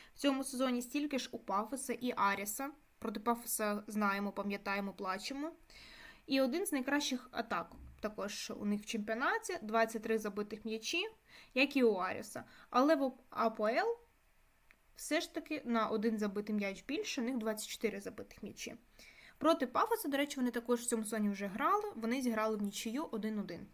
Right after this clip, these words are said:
Якщо ж говорити про Шахтар, то Шах-, Шахтар також вже зіграв три гри. Перший виграли вони в Абердіна, другий вони програли Легії, і третій вони перемогли Брейда Блік.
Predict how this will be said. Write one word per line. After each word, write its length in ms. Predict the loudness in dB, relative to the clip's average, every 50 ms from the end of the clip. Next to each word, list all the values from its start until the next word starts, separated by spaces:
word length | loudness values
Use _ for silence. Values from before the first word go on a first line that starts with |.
| -20 -14 -6
Якщо 220 | -4 0 2 2 2
ж 80 | 4
говорити 300 | 4 4 4 4 4 2
про 260 | -2 0 0 0 2
Шахтар, 500 | 2 0 -4 -4 2 2 2 2 2 0 -2
то 60 | -4
Шах-, 340 | -2 -2 -4 0 0 0 0
Шахтар 320 | 0 -2 -2 -2 -2 0
також 240 | -2 0 0 0 0
вже 120 | 0 -2
зіграв 340 | -4 -2 -2 -2 -2 -2 -4
три 160 | -4 -2 -2
гри. 260 | 0 0 -2 -4 -4 -8 -10 -16 -18 -18 0
Перший 360 | 4 4 4 4 4 0 0
виграли 340 | 4 4 4 4 4 0 0
вони 200 | 0 0 0 2
в 80 | 2 0
Абердіна, 540 | -2 -2 -4 -4 -4 -4 -2 -2 0 0 0
другий 280 | 0 2 2 2 2
вони 160 | 2 -2 -2
програли 440 | -4 -4 -4 -2 0 0 2 2 0
Легії, 520 | 0 0 -2 -2 -2 -2 -4 -4 -6 -8 -8 -10 -18 -18 -18 -20 -20 -20 -14 -4
і 340 | -2 0 0 0 0 0 -2 -4 -4
третій 360 | -2 0 0 2 0 0 0 0
вони 280 | 2 2 0 0 0
перемогли 500 | 0 0 0 0 0 0 0 0 0 0
Брейда 400 | 0 0 0 2 0 2 0 -4
Блік. 440 | -4 -4 -6 -6 -6 -8 -14 -20 -20